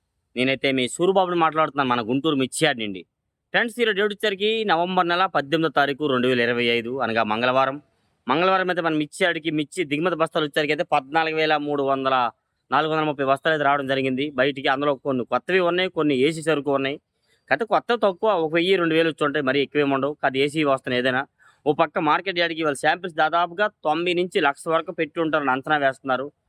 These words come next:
నిన్న పెట్టిన శాంపుల్ స్టాకులు ఉన్నాయి, ఏదైనా లక్ష యాభై వేలు వరకు ఇవాళ శాంపిల్స్. మార్కెట్ అయితే స్టడీ మార్కెట్,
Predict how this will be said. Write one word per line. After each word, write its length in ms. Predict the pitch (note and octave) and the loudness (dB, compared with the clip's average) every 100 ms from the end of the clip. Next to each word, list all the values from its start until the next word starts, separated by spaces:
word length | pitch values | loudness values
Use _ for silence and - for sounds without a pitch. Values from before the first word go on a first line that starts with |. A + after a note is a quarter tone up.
| _ _ - | _ _ -2
నిన్న 180 | C#3+ D#3+ | 0 2
పెట్టిన 300 | D#3+ D#3+ F3 | 0 -2 -2
శాంపుల్ 420 | E3 D#3+ E3 F3 | 0 0 0 -6
స్టాకులు 420 | - C#3+ D#3 E3 | 0 0 2 0
ఉన్నాయి, 200 | D#3+ D#3 | -2 0
ఏదైనా 300 | D3 F3+ A3+ | 0 2 0
లక్ష 320 | F#3+ C#3 - E3 | 0 0 0 -2
యాభై 300 | D3 C#3+ C3 | 0 0 0
వేలు 200 | C3 E3 | 0 0
వరకు 200 | E3+ D3 | 0 -2
ఇవాళ 200 | C3+ A#2 | -2 -2
శాంపిల్స్. 600 | A2 B2+ C#3+ C#3 A2+ - _ _ _ _ - | -2 -2 -2 -4 -10 -14 _ _ _ _ 0
మార్కెట్ 420 | B2+ E3+ F#3+ D#3+ | 2 2 -2 -2
అయితే 360 | E3 D#3 G3+ A#3 A3+ | -4 -2 -4 -4 -8
స్టడీ 380 | _ C3+ C3+ E3+ | _ -2 0 2
మార్కెట్, 520 | D#3+ B2 G#2+ G2+ | 0 0 -4 -10